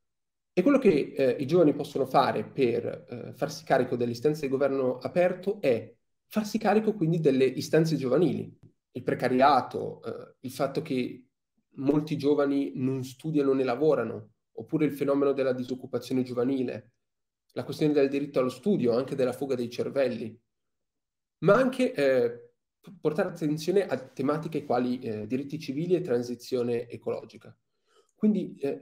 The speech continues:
l'importanza di farsi carico appunto delle, eh, istanze che più interessano le giovani generazioni è un punto di partenza per, eh, per far sì che i giovani contribuiscano all'attuazione del governo aperto.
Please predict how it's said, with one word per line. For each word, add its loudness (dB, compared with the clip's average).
l'importanza -2
di -4
farsi -6
carico -2
appunto -8
delle, -10
eh, -6
istanze -2
che -10
più -2
interessano -4
le -8
giovani -8
generazioni -14
è 0
un -4
punto -2
di -4
partenza -8
per, -10
eh, -8
per -4
far -6
sì -4
che -2
i -2
giovani 0
contribuiscano -4
all'attuazione -6
del -8
governo -10
aperto. -18